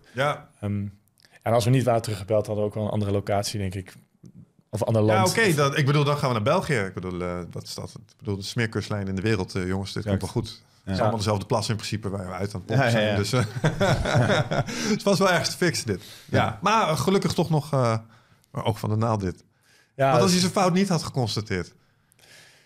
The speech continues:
Speaker 2: Ja, dan denk ik dus inderdaad
Speaker 3: Een
Speaker 2: dat we
Speaker 3: plan
Speaker 2: dan
Speaker 3: moeten gaan maken. Of misschien inderdaad naar een ander land. Of, eh, ik weet niet, het gaat volgens mij ook weer per, eh,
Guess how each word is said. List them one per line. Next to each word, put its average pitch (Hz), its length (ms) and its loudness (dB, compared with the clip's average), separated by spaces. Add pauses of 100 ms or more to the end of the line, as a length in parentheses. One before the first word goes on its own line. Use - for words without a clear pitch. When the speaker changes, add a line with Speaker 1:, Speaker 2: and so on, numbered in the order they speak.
(480)
Speaker 2:
Ja, 143 240 4
dan 139 120 4
denk 135 160 4
ik 127 60 0
dus 127 100 0
inderdaad 139 240 4
Speaker 3:
Een 120 60 2
Speaker 2:
dat 110 80 2
we 139 60 -2
Speaker 3:
plan 123 120 2
Speaker 2:
dan 135 100 4
Speaker 3:
moeten 117 200 2
gaan 120 120 2
maken. 113 360 2 (100)
Of 107 100 -2
misschien 107 220 2
inderdaad 110 260 6
naar 107 100 4
een 110 60 4
ander 107 180 4
land. 113 380 2 (100)
Of, 107 280 -4
eh, 101 340 2
ik 95 120 -4
weet 107 120 2
niet, 107 180 2
het 107 100 -8
gaat 110 180 0
volgens 104 160 -4
mij 104 100 2
ook 95 100 0
weer 110 140 0
per, 104 580 0
eh, 101 80 -2